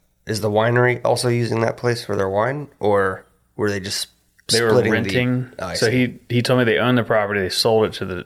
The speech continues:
Speaker 2: winery, I believe, but they were renting the space back, um,
Speaker 1: I see.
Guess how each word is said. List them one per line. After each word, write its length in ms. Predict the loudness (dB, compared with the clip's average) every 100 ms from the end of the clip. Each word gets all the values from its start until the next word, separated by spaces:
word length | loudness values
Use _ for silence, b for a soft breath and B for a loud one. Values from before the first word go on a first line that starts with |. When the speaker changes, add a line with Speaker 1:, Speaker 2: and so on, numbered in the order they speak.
| -12
Speaker 2:
winery, 560 | -6 -2 -2 -2 -2 -4
I 40 |
believe, 460 | -4 -4 -4 -6 -4
but 200 | -2 0
they 120 | 0
were 160 | 0 0
renting 440 | -2 -4 -4 -4
the 100 | -6
space 320 | -4 -2 -2 -2
back, 480 | -2 -2 -4 -8 -20 _ _ _ _ -8
um, 360 | -4 -4 -4 -4
Speaker 1:
I 80 | -6
see. 160 | -6